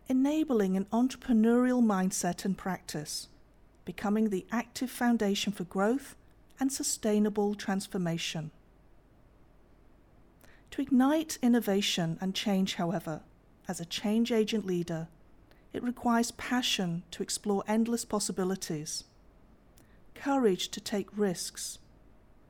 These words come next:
to take that leap of faith and follow it through until its conclusion. It also requires you to take others with you,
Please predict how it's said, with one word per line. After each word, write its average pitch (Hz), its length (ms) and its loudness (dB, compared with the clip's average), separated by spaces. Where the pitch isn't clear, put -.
to - 140 -16
take 302 260 -4
that 285 200 -2
leap 247 280 0
of 226 100 -2
faith 190 480 0
and 202 160 2
follow 240 300 2
it 247 100 -2
through 269 400 2
until 202 300 2
its - 160 -2
conclusion. 202 760 0
It - 80 -20
also 311 380 0
requires 208 680 0
you 175 80 -2
to - 160 -10
take 208 340 -6
others 220 340 0
with 202 300 2
you, 160 280 -4